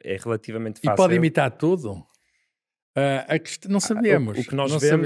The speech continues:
Speaker 2: sabemos.
Speaker 1: acho que consegue imitar quase tudo. Acho que vai conseguir.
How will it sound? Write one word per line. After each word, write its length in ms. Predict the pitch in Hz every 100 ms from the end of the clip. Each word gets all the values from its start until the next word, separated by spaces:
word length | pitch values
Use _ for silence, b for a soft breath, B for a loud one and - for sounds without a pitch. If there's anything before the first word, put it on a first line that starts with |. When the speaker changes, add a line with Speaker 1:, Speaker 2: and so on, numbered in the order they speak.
| 139
Speaker 2:
sabemos. 100 | 165
Speaker 1:
acho 160 | -
que 80 | -
consegue 380 | - 156 151 139
imitar 300 | 147 139 143
quase 260 | 143 139 -
tudo. 320 | 135 101 98
Acho 160 | 110 107
que 80 | 110
vai 100 | 113
conseguir. 540 | 117 110 113 113 101